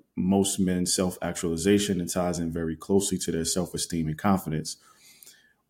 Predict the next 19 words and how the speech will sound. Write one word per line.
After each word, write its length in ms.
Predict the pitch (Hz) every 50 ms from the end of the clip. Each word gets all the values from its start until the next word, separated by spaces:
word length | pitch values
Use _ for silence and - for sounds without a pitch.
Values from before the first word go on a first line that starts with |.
| _ _
What 380 | - 90 98 107 104 - - -
gets 280 | 85 107 117 117 -
referred 520 | 110 104 95 98 - - 117 131 139 131 131
to 160 | - 107 98 95
as 100 | 90 -
toxic 480 | - - 101 98 98 - - 95 -
masculinity 760 | - 92 92 90 - - - 85 82 98 104 101 95 90 85 85
is 120 | 85 - -
actually 300 | 90 90 90 - - 90
a 40 | -
pretty 280 | - - 95 85 85 85
normal 680 | 82 82 82 85 90 92 98 95 87 82 82 82 - -
and 160 | 80 82 82
common 400 | - - - 92 90 87 82 82
part 260 | 82 - 87 85 80
of 120 | 78 73 78
a 40 | 78
man's 360 | 76 71 73 73 71 - -
psyche. 340 | - - 156 156 - -